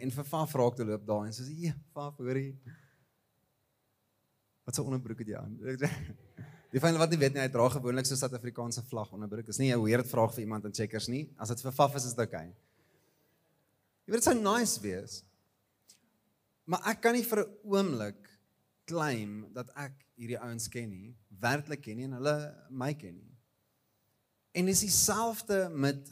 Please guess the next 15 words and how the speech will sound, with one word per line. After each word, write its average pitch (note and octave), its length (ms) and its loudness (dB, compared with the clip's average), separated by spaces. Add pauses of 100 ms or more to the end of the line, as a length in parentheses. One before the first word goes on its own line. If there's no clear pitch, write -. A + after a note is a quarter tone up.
(100)
geloof. G#2+ 400 -4
Ons F3 160 0
moet F3+ 140 -6
hierdie D3+ 160 2
onder D3+ 180 -2
die D3 160 -4
krieg D3 320 -2
kry A2+ 380 -4 (100)
vanaand G#2 400 -6
as G#2 80 -4
ons A2+ 200 -2 (180)
hier A2+ 260 0
verder A#2 320 -2
gaan A2 200 -10
praat. G2 340 -8